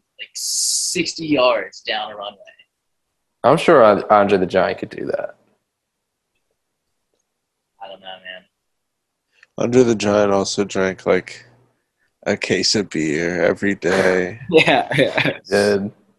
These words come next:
Speaker 1: The only edge I could possibly see Andre the Giant having over Brian Shaw is that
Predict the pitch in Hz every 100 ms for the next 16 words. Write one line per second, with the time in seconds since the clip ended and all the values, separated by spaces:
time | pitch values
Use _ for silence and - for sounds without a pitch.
0 | _ _ _ - 180 165 196 226 160 147
1 | 170 147 123 143 135 - 113 - 127 131
2 | 123 - 110 120 107 110 113 110 110 101
3 | 104 107 - 107 107 104 104 104 101 98
4 | _ _ - 104 101 - 101 104 110 104
5 | 101 95 - 95